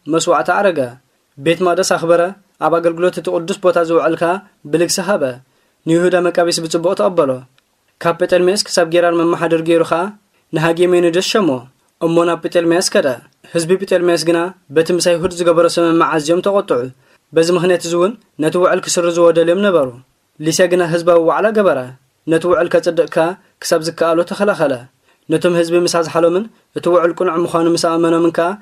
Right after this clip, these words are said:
ናብ ኣንጾኪያ ተመልሰ። በዚ ኣገባብ እዚ እቲ ወራር ንጉስ ናብ ህድማ ተለወጠ። ካልኣይ መጽሓፍ መቃብያን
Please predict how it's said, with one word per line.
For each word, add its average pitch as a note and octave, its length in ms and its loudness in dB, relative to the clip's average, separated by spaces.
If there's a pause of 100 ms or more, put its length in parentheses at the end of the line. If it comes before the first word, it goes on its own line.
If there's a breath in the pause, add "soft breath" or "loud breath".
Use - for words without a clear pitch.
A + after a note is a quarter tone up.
(340 soft breath)
ናብ E3 180 0
ኣንጾኪያ E3+ 440 -2
ተመልሰ። G3+ 340 -2 (540)
በዚ D#3+ 220 0
ኣገባብ F3 360 0
እዚ E3+ 120 -2
እቲ E3+ 140 -2
ወራር E3+ 260 4
ንጉስ E3+ 300 0 (260)
ናብ E3 180 2
ህድማ E3 280 0
ተለወጠ። F#3 380 2 (3000)
ካልኣይ D#3+ 280 0
መጽሓፍ D#3+ 360 -2
መቃብያን D#3+ 520 -2